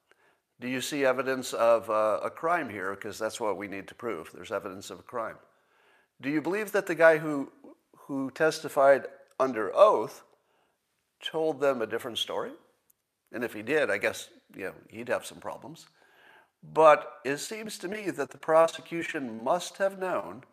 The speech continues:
that their star witness was going to be a witness for the defense. If you know that, and they had to know it, right? I mean, you'd have, you'd have to establish this, of course.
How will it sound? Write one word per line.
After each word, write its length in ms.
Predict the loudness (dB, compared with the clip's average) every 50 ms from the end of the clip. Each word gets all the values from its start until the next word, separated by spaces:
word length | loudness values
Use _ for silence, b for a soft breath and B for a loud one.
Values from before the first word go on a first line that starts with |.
| b b b b b b b b b
that 240 | -4 -4 -4 -4 -4
their 220 | -4 -2 -2 -2
star 520 | -2 -6 -4 0 4 4 6 6 4 2 0
witness 760 | -2 -4 -4 -4 -4 -6 -6 -6 -6 -6 -10 -10 -12 -14 _ _ _ _ _ _ _ _ _ _ _ _ _ _ _ _ _ _ _ _ _ _ _
was 400 | -20 -14 -8 -6 -4 -4 -4 -4
going 240 | -4 -2 -2 -2 -2
to 80 | -4 -8
be 140 | -8 -6 -4
a 60 | -4
witness 360 | -4 -4 -6 -6 -8 -12 -12
for 140 | -14 -16 -16
the 120 | -18 -20
defense. 840 | -18 -16 -18 -16 -14 -14 -14 -14 -14 _ _ -20 -20 -20 -20 -20 _ _ _ _ _ _ _ _ _ b b b b b b b b b
If 240 | -6 -6 -6 -6 -6
you 180 | -8 -8 -8 -8
know 380 | -8 -2 2 4 4 4 4
that, 460 | 2 2 0 0 0 -4 -8 -10 -12 -20 -20 _ _ _ _ _ _ _ _ _ _ _ -16
and 180 | -14 -12 -8 -6
they 140 | -6 -6 -4
had 260 | -2 -2 -2 -2 -4
to 140 | -10 -18 -16
know 180 | -16 -14 -14 -16
it, 160 | -18 _ _ -20 _ _
right? 400 | -10 -6 -4 -4 -6 -6 -12 -20 _ _ _ _ _ _ _ _ _ _ _ _ _ _
I 80 | -8 -6
mean, 380 | -4 -2 -2 -2 -2 -4 -8 -10 -20 _ _ _ _ _ _ -16 -14 -12
you'd 220 | -8 -6 -2 4
have, 240 | 8 8 8 8 6
you'd 140 | 2 4 6
have 140 | 6 6 6
to 80 | 4
establish 640 | -4 -4 -4 0 6 8 8 8 6 4 -2 -4 -6 -10
this, 340 | -10 -12 -12 -12 -12 -14
of 160 | -16 -20 -20 -20
course. 380 | -20 -18 -18 -16 -16 -16 -16